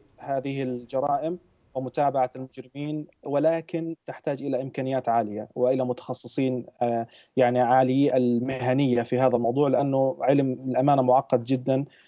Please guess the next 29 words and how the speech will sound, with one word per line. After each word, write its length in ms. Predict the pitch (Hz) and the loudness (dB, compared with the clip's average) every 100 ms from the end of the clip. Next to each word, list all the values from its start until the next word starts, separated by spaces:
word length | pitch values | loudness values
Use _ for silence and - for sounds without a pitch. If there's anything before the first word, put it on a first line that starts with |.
| _ | _
ولكن 500 | 135 143 165 165 151 | 4 6 4 4 4
ممكن 360 | 165 160 - 120 | 4 2 0 -2
و-، 40 | |
و-، 340 | 127 127 135 139 | 0 2 2 2
وت-، 260 | 135 139 | 0 0
ويستخدم 800 | 143 139 139 131 - 170 139 127 120 | 0 2 0 0 0 0 0 -4 0
حاليًا 420 | 131 139 147 139 | 0 2 0 -4
في 380 | - 131 127 127 | -4 -4 -2 -2
بعض 380 | 143 139 127 | 0 0 0
الحكومات 680 | 127 120 117 127 - 139 135 | 0 -2 -2 -6 -2 0 0
كحكومة، 720 | - 123 120 - 123 120 131 123 - | 0 0 0 -4 -4 -4 -2 -4 -4
آه، 220 | 135 135 - - - _ | -2 -2 -6 -14 -20 _
بريطانيا، 440 | 127 123 151 156 147 | 0 2 4 4 4
ويستخدم 1040 | 147 123 - - 143 139 131 170 - 143 | 4 2 0 -2 0 -2 0 -2 0 -2
بكثرة 420 | 131 175 160 127 | 0 0 0 -2
في 160 | 117 123 | -4 -8
حكومة 360 | - - 139 123 | -8 -6 -4 -4
دبي، 360 | 123 143 135 | -2 0 2
لأن 200 | 120 131 | 0 0
أنا 120 | 131 | -2
متابع 340 | 131 127 139 127 | -4 0 2 4
برضو 240 | 123 127 | 4 4
للحكومات 540 | 123 117 - - 135 139 | 2 0 -2 -2 0 0
الإلكترونية. 720 | 123 120 - 131 147 131 110 _ _ _ 135 | -2 -4 -4 -2 2 0 -2 _ _ _ -2
يتم 300 | 127 151 135 | 2 2 2
متابعة 500 | 127 139 127 123 120 | 4 4 4 2 0
الأمور 480 | 123 117 120 131 135 | 0 0 0 0 0
الإجرامية 520 | 120 117 127 135 139 | 0 2 2 4 4
لدرجة 480 | 127 127 147 127 131 | 4 4 2 0 -6